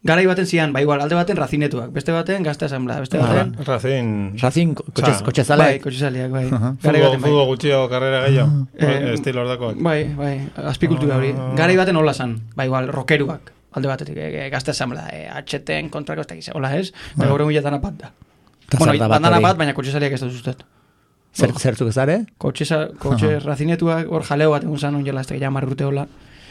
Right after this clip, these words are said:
Speaker 1: Erabaki zan, hori, ba, kotxe
Speaker 3: Ez.
Speaker 1: hor-,
Speaker 3: Horiek
Speaker 1: hori,
Speaker 3: ez.
Speaker 1: hori ez, ez, ez, ez, bueno, a-, aparte moan, eta orduan ja momentu baten izan zen, danak, danak batera, danak batera, eta kotxe zaleak aparte moan izan
Speaker 3: Osea,
Speaker 1: ziren.
Speaker 3: tipo,
Speaker 2: Mhm.
Speaker 3: Bilboko festetan, eh, gogorregi.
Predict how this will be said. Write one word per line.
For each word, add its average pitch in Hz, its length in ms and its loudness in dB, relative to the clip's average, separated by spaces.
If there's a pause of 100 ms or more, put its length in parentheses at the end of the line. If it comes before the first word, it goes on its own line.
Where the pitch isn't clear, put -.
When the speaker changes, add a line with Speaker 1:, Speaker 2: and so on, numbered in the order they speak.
(720)
Speaker 1:
Erabaki 139 400 -2
zan, 143 320 -2
hori, 139 160 -2 (100)
ba, 139 320 -4 (420)
kotxe 139 220 0
Speaker 3:
Ez. - 160 -2 (200)
Speaker 1:
hor-, - 120 -6 (320)
Speaker 3:
Horiek 139 260 2
Speaker 1:
hori, - 60 2
Speaker 3:
ez. 180 80 0
Speaker 1:
hori 147 180 2
ez, 151 140 0
ez, 151 220 0
ez, 147 160 -2
ez, 175 180 0
bueno, 165 320 2
a-, 139 140 2
aparte 170 360 4
moan, 143 220 2
eta 151 80 2
orduan 160 260 4
ja 165 140 4
momentu 156 340 2
baten 180 180 4
izan 160 200 2
zen, 135 220 4 (180)
danak, 180 320 2 (480)
danak 151 540 -2
batera, 185 520 -2
danak 180 280 0
batera, 226 440 2
eta 151 400 -2 (220)
kotxe 151 200 -2
zaleak 180 280 0
aparte 135 280 -2
moan 139 220 -8
izan 135 180 0
Speaker 3:
Osea, 139 40 2
Speaker 1:
ziren. 147 140 0
Speaker 3:
tipo, 143 300 4
Speaker 2:
Mhm. 151 120 4
Speaker 3:
Bilboko 147 360 2
festetan, 160 440 0
eh, 131 100 0
gogorregi. 120 600 0